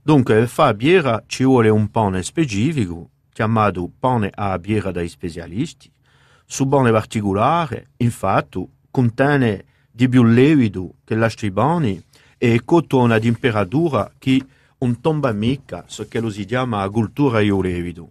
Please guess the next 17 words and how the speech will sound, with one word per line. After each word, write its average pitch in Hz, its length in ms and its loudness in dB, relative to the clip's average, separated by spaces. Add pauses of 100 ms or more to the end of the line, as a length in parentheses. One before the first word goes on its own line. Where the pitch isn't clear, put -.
Un 123 160 -4
pane 120 300 2
ove 107 280 2
spezzato 104 840 -6
da 101 200 -8
una 98 220 -4
gonca, 92 560 -6
dove 104 160 -2
lo 107 160 -2
fermenta 104 720 -4 (260)
in 117 100 -2
dell'acqua 104 840 -2
a 156 140 -4
una 135 180 -2
dorare 82 560 -8
e - 140 -14
così 107 420 -6